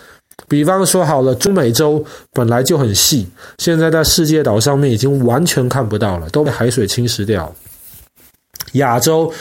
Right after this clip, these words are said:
欧洲、非洲本来是三大洲，现在基本上全部都融合成了一个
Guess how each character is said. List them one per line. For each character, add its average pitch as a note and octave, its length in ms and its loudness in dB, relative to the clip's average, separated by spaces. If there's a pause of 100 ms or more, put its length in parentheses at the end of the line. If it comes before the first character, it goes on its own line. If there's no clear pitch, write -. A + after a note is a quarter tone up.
(140)
欧 D#3 220 2
洲、 D3 300 2 (160)
非 C#3 300 0
洲 C3 300 0 (260)
本 C3+ 160 0
来 C3 120 2
是 D#3+ 120 2
三 E3 340 0
大 D3+ 280 0
洲， B2 280 2
现 F3+ 200 0
在 F3 160 2
基 F3+ 280 0
本 B2+ 220 0
上 C#3+ 220 2
全 C3+ 340 0
部 E3+ 180 0
都 D#3 320 0 (260)
融 C#3+ 460 2
合 C#3+ 300 0
成 C#3+ 320 0
了 C#3+ 140 2
一 C#3 120 0
个 C3+ 320 0